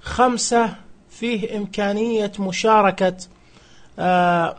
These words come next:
التسجيلات. ستة، فيه إمكانية تحرير المقطع الصوتي. آه، طبعا إحنا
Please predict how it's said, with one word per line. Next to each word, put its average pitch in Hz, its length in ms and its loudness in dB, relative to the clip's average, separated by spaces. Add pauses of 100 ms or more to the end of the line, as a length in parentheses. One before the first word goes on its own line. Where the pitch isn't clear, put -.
(420)
التسجيلات. 180 1000 0 (1700)
ستة، 247 600 0 (340)
فيه 226 640 -4
إمكانية 214 760 -2 (1160)
تحرير 202 800 0 (180)
المقطع 190 600 -2
الصوتي. 208 720 -4 (1500)
آه، 175 840 2
طبعا 220 680 2 (1040)
إحنا 214 580 -2